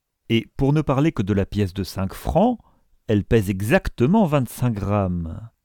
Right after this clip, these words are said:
soit le poids de cinq pièces d'un franc, qui pèsent chacune cinq grammes.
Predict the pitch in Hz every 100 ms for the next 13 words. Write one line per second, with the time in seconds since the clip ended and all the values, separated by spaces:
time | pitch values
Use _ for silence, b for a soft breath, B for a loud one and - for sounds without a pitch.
0 | _ _ - - 123 104 95 - 170 143
1 | 104 - 127 117 - 127 147 110 139 -
2 | - 107 110 - _ _ - 92 104 90
3 | 87 95 - 92 - 135 143 92 - 117
4 | 104 92 85 90 80 87 90